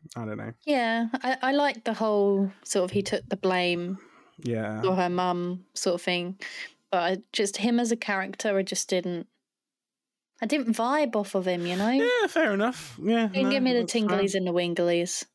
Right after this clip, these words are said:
Speaker 1: That's cool. You, we, you, you know, you, you like beard men with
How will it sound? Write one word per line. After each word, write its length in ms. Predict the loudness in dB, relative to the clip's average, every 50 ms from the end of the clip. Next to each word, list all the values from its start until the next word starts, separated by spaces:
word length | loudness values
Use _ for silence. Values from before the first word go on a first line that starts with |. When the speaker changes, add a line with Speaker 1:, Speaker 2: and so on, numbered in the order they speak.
| _ _ _ -8
Speaker 1:
That's 200 | -8 -8 -8 -8 -4
cool. 340 | 0 2 4 4 2 0 -2 _ _ _ _ -4
You, 240 | 0 0 2 2
we, 160 | 2 2 0 0 0 -2
you, 140 | -2 -2 -2 0
you 140 | 0 0 2
know, 80 | 4
you, 160 | 4 4 4 4
you 220 | 2 2 2 2
like 300 | 2 0 -2 -4 -6 -4 0
beard 400 | 2 2 2 2 0 -2 0 0
men 320 | 2 2 4 4 4 4
with 180 | 2 2 0